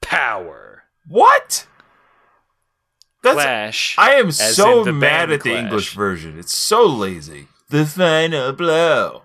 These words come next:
Speaker 2: No, I wanna be watching something called Clash, Power versus Power.
Speaker 1: The lazy thing would be to just, like, "Oh, that's what it translates to? Slap it on. Who cares? Like, let's do it."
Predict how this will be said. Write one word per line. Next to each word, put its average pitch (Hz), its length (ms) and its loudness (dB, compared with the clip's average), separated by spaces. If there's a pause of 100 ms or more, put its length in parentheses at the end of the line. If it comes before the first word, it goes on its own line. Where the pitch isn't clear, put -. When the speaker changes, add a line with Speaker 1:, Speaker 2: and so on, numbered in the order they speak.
Speaker 2:
No, 180 140 2
I 127 180 2
wanna 180 260 4
be 123 140 -6
watching 117 320 0
something 120 240 -4
called 110 260 -6
Clash, - 760 0 (240)
Power 160 600 2 (300)
versus 147 640 0 (300)
Power. 170 720 0
Speaker 1:
The 160 140 2
lazy 165 640 -2
thing 82 500 -10 (140)
would 110 160 -12
be 117 160 -4
to 110 100 -6
just, 107 320 -6
like, 101 400 -6 (180)
"Oh, 139 120 2
that's 123 240 -4
what 131 100 -4
it 110 60 -8
translates 135 480 -4
to? 180 260 -6
Slap 113 480 -4
it 113 80 -4
on. 113 420 -6 (340)
Who 110 100 -14
cares? 113 260 -8
Like, 101 220 -10
let's 104 160 -14
do 208 240 -6
it." - 180 -18